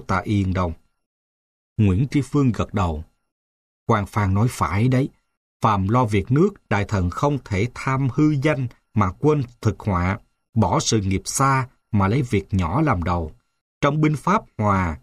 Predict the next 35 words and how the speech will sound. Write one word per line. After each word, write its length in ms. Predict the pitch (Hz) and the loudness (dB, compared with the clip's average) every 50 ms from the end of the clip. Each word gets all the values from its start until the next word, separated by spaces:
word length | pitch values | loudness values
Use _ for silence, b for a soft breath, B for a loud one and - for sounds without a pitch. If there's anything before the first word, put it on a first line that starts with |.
| _ _ | _ _
hay 160 | - 135 143 | 0 0 0
chiến 360 | 135 - - 147 151 170 214 240 - _ | 0 0 2 2 2 4 2 0 -2 _
phụ 180 | - 104 98 98 | 2 2 2 2
thuộc 320 | - 104 95 - - _ | 0 -2 -4 -4 -6 _
thế 300 | - 135 143 165 208 254 262 - _ _ _ - | -4 0 0 0 0 0 -4 -8 _ _ _ -2
và 120 | 104 95 | 0 0
lực 200 | 92 101 98 - - | 0 0 -2 -2 -2
mỗi 200 | - 92 104 147 | -2 0 0 2
bên. 280 | 147 135 131 139 131 123 - _ _ _ _ _ _ _ _ - | 2 2 4 2 0 -2 -4 _ _ _ _ _ _ _ _ -2
Quan 220 | 135 143 147 151 131 | 0 0 0 0 -2
Vân 240 | 120 151 151 147 | -2 0 0 0
Trường 300 | 117 - 113 95 90 87 | 0 0 0 0 0 -2
có 140 | - - 135 | -2 0 0
lúc 240 | 147 160 202 214 - _ _ - | 2 2 2 0 -2 _ _ -6
còn 180 | - 104 95 92 | -2 -2 -2 0
chấp 200 | - 190 196 - | 0 -2 0 0
nhận 220 | 110 95 92 98 95 - | -2 0 0 -2 -4 -2
hòa 220 | 104 98 90 85 80 | -2 0 0 0 0
với 100 | 117 151 | -2 -2
Tào 260 | - - 95 90 87 - | -2 -2 -2 -2 -4 -4
Tháo 320 | - 123 131 151 190 226 - _ _ _ _ _ - | -2 0 2 2 0 0 -2 _ _ _ _ _ -2
để 120 | - 120 127 | 0 0 2
tìm 220 | - 123 104 92 90 | 2 2 2 0 -2
kế 260 | - - - 143 180 | -4 -2 0 0 2
hợp 280 | 147 123 104 87 - - | 2 0 -2 -2 0 -2
với 100 | 143 160 | 0 2
Lưu 180 | 147 143 127 | 2 2 0
Bị, 360 | 101 98 92 82 82 87 92 110 - _ _ _ _ _ _ - | 2 0 0 0 0 -2 -4 -6 -10 _ _ _ _ _ _ 0
Trương 180 | - 170 190 180 | 0 0 0 0
Phi, 340 | - - 170 170 175 175 - b b b b _ _ _ _ _ - | 0 2 2 2 2 2 -2 b b b b _ _ _ _ _ 0
thì 380 | 123 113 104 101 98 95 95 90 - | 2 2 4 4 2 2 2 0 0
cái 140 | - 185 196 | 0 0 2
việc 220 | 139 139 110 98 - _ - | 2 2 0 -2 -2 _ -2
hàng 260 | 113 107 101 95 90 | -2 0 0 0 -2
kia 320 | - - 165 165 165 165 | 0 2 2 2 2 2